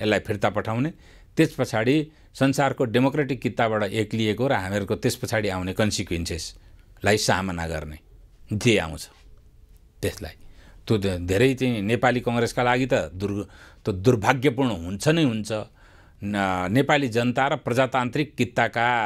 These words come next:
र स-, अ, नेपाली जनताहरूको लागि पनि त्यो धेरै नै दुर्भाग्यपूर्ण हुनेछ।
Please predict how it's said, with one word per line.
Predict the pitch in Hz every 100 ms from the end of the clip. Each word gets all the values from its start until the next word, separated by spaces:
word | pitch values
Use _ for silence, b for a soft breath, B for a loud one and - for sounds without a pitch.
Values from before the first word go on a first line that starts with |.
| 98 92 90 90 87 87 87 87 85
र | 110 139
स-, | 113 - - - b b -
अ, | 101 92 90 87 87
नेपाली | 110 113 113 104
जनताहरूको | 98 95 98 85 80
लागि | 95 87 87
पनि | 85 127
त्यो | 101
धेरै | 80 78 90
नै | 98
दुर्भाग्यपूर्ण | 85 80 82 80 78 80
हुनेछ। | 78 78 78